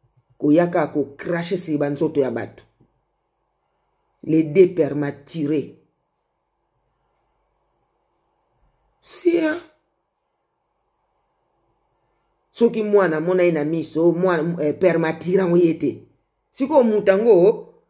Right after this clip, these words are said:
eh, mutango toke tozonga abota pete. Se lobino. Bongo Père Mathieu wana uti wapi?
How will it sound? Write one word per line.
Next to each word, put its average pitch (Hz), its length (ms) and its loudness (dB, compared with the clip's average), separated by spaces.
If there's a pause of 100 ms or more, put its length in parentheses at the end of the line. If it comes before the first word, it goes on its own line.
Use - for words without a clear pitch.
(120)
eh, 143 460 -6 (180)
mutango 202 480 6
toke 220 320 0
tozonga 175 500 -2
abota 180 420 -2
pete. 151 500 -6
Se 220 220 4
lobino. 175 420 2 (540)
Bongo 226 280 8
Père 185 260 -2
Mathieu 175 520 0
wana 170 180 0
uti 147 200 -6
wapi? 127 240 -8